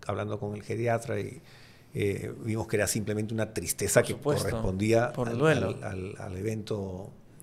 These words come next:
Speaker 1: trágico, ¿no? Eh, o dramático. Y, este, mi papá no estaba preparado porque eso, la, el fallecimiento de mi madre fue repentino, además a una edad que no correspondía, a los setenta y dos.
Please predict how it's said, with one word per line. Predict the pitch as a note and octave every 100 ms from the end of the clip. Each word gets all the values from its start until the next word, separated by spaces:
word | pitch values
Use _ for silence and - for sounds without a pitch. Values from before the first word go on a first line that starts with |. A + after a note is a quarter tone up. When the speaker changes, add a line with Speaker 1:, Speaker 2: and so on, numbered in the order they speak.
| -
Speaker 1:
trágico, | C3+ C3+ G2 F#2+
¿no? | A#2+ - - - - - - D#3+
Eh, | F#2 F#2 F#2+
o | F#2+
dramático. | G2 B2 C3 A2+ - -
Y, | A2 G2+ G2+
este, | F#2+ - - G2+ G2 F#2 F#2 F#2 F#2+ C3
mi | A2+
papá | G#2+ F3+
no | F#3
estaba | F3+ F3
preparado | C#3+ G2+ A#2 B2
porque | G2+ A2+
eso, | - -
la, | A#2+ -
el | - -
fallecimiento | A#2 G#2+ A2+ A2+
de | A#2+
mi |
madre | A#2+ A#2
fue | - G#2+
repentino, | A#2 G#2+ G2 - G#2+ C3 - - -
además | G2+ G#2+ A2
a |
una | G#2 G#2
edad | G#2 G2+ G2 - - - -
que | -
no | G#2+ G#2
correspondía, | F#2+ F2+ A2 G2+ A2+ A#2+ G3 A2 G#2+
a |
los | G2 G2
setenta | - G#2+ G#2 G#2
y |
dos. | A2 D3+